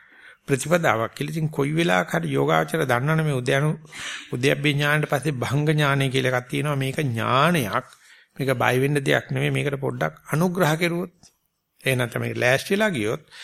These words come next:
අපිට පේන්න පටන් ගන්නවා මෙතෙක් කල් මේක වසන් ගන්න මොන මොන දහංගට දාලා තියෙනවා. මොන මොන ෂට මායාවී ගති පෙන්නලා තියෙනවද? නමුත් මේක තමයි ස්වභාවය කියලා. ඒ බිඳි බිඳි යෑම දැකීම, අ, වක්කාර ගති ඇති කරනවා.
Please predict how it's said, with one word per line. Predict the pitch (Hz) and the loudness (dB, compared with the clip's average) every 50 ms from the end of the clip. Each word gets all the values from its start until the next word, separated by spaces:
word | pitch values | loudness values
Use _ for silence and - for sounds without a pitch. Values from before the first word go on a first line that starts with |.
| - - | -18 -18
අපිට | - - - 156 | -14 -12 -12 -6
පේන්න | 151 156 147 147 147 156 | -2 -2 -2 0 0 -2
පටන් | 151 151 143 147 143 143 | -2 -2 -2 -2 -2 -2
ගන්නවා | 139 139 143 175 185 175 160 | -2 0 0 0 0 0 0
මෙතෙක් | 147 139 127 - 147 143 - | 0 0 -2 -2 -4 -6 -4
කල් | - 147 104 95 117 165 - _ _ - - | -4 -4 -4 -4 -6 -10 -14 _ _ -16 -8
මේක | - 147 147 151 160 156 156 | -4 -2 -2 0 0 -2 -2
වසන් | 160 147 139 143 - 147 147 147 | -2 -2 -2 -2 -4 -4 -6 -4
ගන්න | 143 135 131 143 160 165 | -4 -4 -4 -2 -4 -4
මොන | 147 135 139 147 156 165 | -4 -4 -4 -2 -2 -2
මොන | 151 143 143 156 170 | -2 -4 -4 -4 -4
දහංගට | 151 135 139 143 139 139 143 143 143 | -4 -6 -6 -6 -6 -4 -4 -4 -4
දාලා | 156 156 - - - - | -2 -2 -2 -4 -4 -8
තියෙනවා. | - - - - - _ _ _ _ _ _ _ - - - _ _ | -10 -12 -16 -18 -20 _ _ _ _ _ _ _ -20 -20 -20 _ _
මොන | - 120 127 135 151 160 | -6 -2 0 0 0 0
මොන | 151 143 139 143 | 0 0 0 0
ෂට | 165 156 151 - 135 139 143 | 0 -2 -2 -2 -2 -2 -2
මායාවී | 139 135 135 135 135 139 143 151 151 147 143 | -2 0 0 0 0 0 0 -2 -2 -2 -2
ගති | 143 139 139 - | -2 -4 -4 -6
පෙන්නලා | - - 120 117 127 143 | -6 -4 -2 -2 -2 -2
තියෙනවද? | 143 - 175 175 156 110 107 117 | -2 -2 -2 -2 -2 -2 -4 -4
නමුත් | 131 139 143 151 156 156 | -4 -4 -4 -4 -4 -4
මේක | - 156 143 151 | -4 -4 -4 -4
තමයි | 143 147 143 151 160 | -4 -4 -4 -4 -2
ස්වභාවය | 156 156 143 131 139 110 131 160 156 160 | -2 -4 -4 -2 -2 -2 -2 -2 -2 -2
කියලා. | 156 - 220 196 117 101 - - - - - - - - - _ | -2 -2 -2 -2 -2 -2 -4 -8 -12 -18 -20 -20 -20 -20 -12 _
ඒ | - 160 143 | -2 -2 -2
බිඳි | 123 113 123 131 131 151 175 | -2 -2 -2 -2 0 0 0
බිඳි | 160 190 170 170 185 185 | 0 0 0 0 2 2
යෑම | 180 175 180 175 170 175 | 2 4 4 4 2 2
දැකීම, | 165 139 135 123 - - - 214 214 196 143 113 107 123 156 233 - _ _ _ _ _ _ _ _ _ _ - _ _ _ _ _ _ _ _ _ _ _ _ _ _ _ _ _ | 2 2 0 0 0 -2 -2 0 0 0 0 -2 -2 -2 -4 -6 -8 _ _ _ _ _ _ _ _ _ _ -20 _ _ _ _ _ _ _ _ _ _ _ _ _ _ _ _ _
අ, | - - 50 50 50 50 50 - - - _ _ _ - - _ _ _ _ _ _ _ _ _ _ _ _ _ _ - | -10 -8 -6 -6 -6 -6 -8 -12 -14 -18 _ _ _ -20 -20 _ _ _ _ _ _ _ _ _ _ _ _ _ _ -4
වක්කාර | 127 139 135 - - - 165 175 175 160 | -2 -2 -2 -2 -4 -4 -2 0 0 0
ගති | 135 123 123 110 - | 0 0 -2 -2 -4
ඇති | 110 110 101 104 | -6 -6 -6 -8
කරනවා. | 104 - 95 - 95 85 78 - | -10 -10 -10 -10 -10 -12 -16 -16